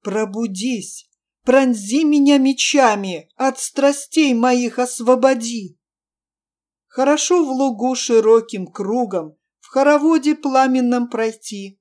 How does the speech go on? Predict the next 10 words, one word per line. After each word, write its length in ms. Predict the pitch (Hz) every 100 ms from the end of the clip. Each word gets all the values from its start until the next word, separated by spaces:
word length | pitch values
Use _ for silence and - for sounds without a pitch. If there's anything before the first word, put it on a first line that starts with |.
| _ _ _ _ _ _
пить 320 | 311 330 -
вино, 520 | 196 214 208 262 262 -
смеяться 760 | - 240 247 277 320 320 208
с 140 | 202
милым 440 | 220 262 240 190 170
другом 680 | 180 214 269 240 233 233 _ _ _ _ -
и 160 | 285
венки 680 | 233 262 247 233 269 339 339
узорные 800 | 247 233 180 214 262 254 247 226
плести. 800 | 233 190 190 - - 185 180